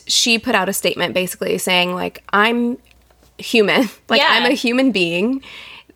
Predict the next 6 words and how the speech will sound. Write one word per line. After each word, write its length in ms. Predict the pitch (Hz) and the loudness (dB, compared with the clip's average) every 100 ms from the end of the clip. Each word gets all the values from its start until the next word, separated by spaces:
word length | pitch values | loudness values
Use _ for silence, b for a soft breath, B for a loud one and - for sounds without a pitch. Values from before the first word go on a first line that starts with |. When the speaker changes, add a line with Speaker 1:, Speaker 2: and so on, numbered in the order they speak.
| - 190 196 - | -16 -14 -12 0
Speaker 1:
Everybody 460 | 202 220 226 214 214 | 2 4 2 0 0
has 500 | 214 196 190 190 - | 0 0 0 -4 -6
their 280 | 175 175 185 | -2 2 2
thing. 560 | 196 220 196 240 320 349 B B B - | 0 0 0 0 -4 -10 B B B -2
And 240 | 214 262 392 240 | 2 4 2 2
Speaker 2:
Yeah. 160 | 185 | -2